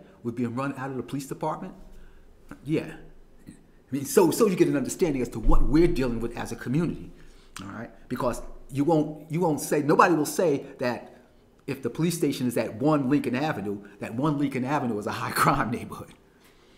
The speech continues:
All right, but they'll say it if it comes out of my house, that my house is a high crime neighborhood. And so again, take the arraignment very seriously.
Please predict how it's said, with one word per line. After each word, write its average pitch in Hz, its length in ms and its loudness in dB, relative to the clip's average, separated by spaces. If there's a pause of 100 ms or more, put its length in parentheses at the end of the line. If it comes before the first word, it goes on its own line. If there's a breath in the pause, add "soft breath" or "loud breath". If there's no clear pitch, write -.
(440 loud breath)
All 123 60 2
right, 131 120 4
but - 120 -6
they'll 156 100 4
say 175 240 6
it - 240 2 (140)
if 131 120 -8
it 127 200 -6
comes 139 200 0
out 117 120 0
of 113 80 -2
my - 120 0
house, 113 320 -6 (180 loud breath)
that 123 280 -4
my 156 220 4
house 117 300 -2
is 113 100 -8
a 107 80 -4
high 110 260 -6
crime 113 380 -4
neighborhood. 82 400 -10 (920 soft breath)
And 127 140 -2
so 117 240 -2
again, 117 400 0 (320 loud breath)
take 160 300 0
the 143 100 2
arraignment 123 480 0
very 127 220 0
seriously. 110 680 -2